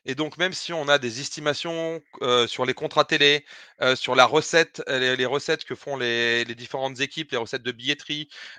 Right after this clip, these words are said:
heu, les contrats pubs et cetera, heu, on, on n'a pas les, les valeurs, heu, réelles, en fait. On peut les avoir, mais on les a toujours trop tard.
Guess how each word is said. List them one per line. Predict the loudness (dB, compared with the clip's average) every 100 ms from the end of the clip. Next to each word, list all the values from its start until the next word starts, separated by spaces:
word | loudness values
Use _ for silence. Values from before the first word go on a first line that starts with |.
| 0
heu, | 4 4
les | 4
contrats | -2 -6 0 0
pubs | 0 -6 -4 -2
et | -2
cetera, | -4 -2 4 4 2 _ -20 -20 _ -2
heu, | -2
on, | -2 -4
on | 2
n'a | 2
pas | 8 8 8
les, | 4 0
les | 0
valeurs, | 4 6 6 4 2
heu, | 0 0
réelles, | 2 4 6 4
en | 0
fait. | -6 -6 -8 -8
On | -18
peut | -4 -2
les | 0
avoir, | 0 2 0
mais | 0
on |
les | -2
a | -4
toujours | -4 -6
trop | -4
tard. | -2 -2 -2